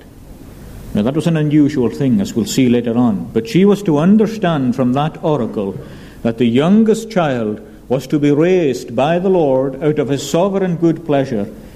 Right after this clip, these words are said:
into a position of dominance over the other one, so that he was to become the spiritual leader of the family. And from his loins,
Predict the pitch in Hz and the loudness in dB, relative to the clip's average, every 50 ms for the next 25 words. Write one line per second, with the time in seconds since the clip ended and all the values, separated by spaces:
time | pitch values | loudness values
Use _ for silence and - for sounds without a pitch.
0 | - - 147 151 156 151 143 151 147 - 143 139 - 170 170 170 180 160 151 139 | -8 -4 -2 0 0 0 0 0 -2 -2 -6 -2 0 0 0 0 -2 -4 -4 -4
1 | 123 120 113 151 147 160 165 165 160 165 170 160 - - 160 156 156 156 170 165 | -6 -2 -2 0 0 0 -2 -2 -2 -2 -4 -4 -2 0 0 2 2 2 2 2
2 | 170 170 175 160 139 120 107 101 90 82 - - - - - - - - - - | 2 2 2 0 -2 -4 -6 -8 -10 -12 -16 -20 -20 -20 -20 -20 -20 -20 -20 -20
3 | - - - - 175 180 190 196 180 - 151 196 233 254 240 202 - - - 156 | -20 -18 -2 0 2 2 4 2 0 2 2 4 4 4 4 2 2 -2 -4 -4
4 | 143 143 135 - - 170 156 135 123 110 101 98 - - - - 127 139 139 - | -4 -4 -2 -2 -2 -2 0 0 0 -2 -2 -4 -6 -12 -10 -4 -2 -2 -2 -2
5 | - - 175 175 165 151 135 - 135 131 127 123 127 131 151 151 131 123 113 120 | -2 0 2 2 2 2 0 0 0 0 0 0 2 2 2 2 0 -2 -2 -4
6 | 117 - 131 120 - 160 170 180 165 123 98 92 87 - - - - - - - | -4 -4 -4 -2 0 0 0 2 2 0 -2 -4 -6 -10 -16 -18 -20 -20 -20 -20
7 | - - - 151 170 180 - 170 180 170 151 143 202 262 254 - 165 147 143 135 | -18 -6 -2 0 0 2 2 0 0 2 2 2 2 0 0 -2 -4 -4 -4 -2
8 | 131 113 104 98 92 95 - - | -2 -4 -4 -6 -8 -10 -14 -16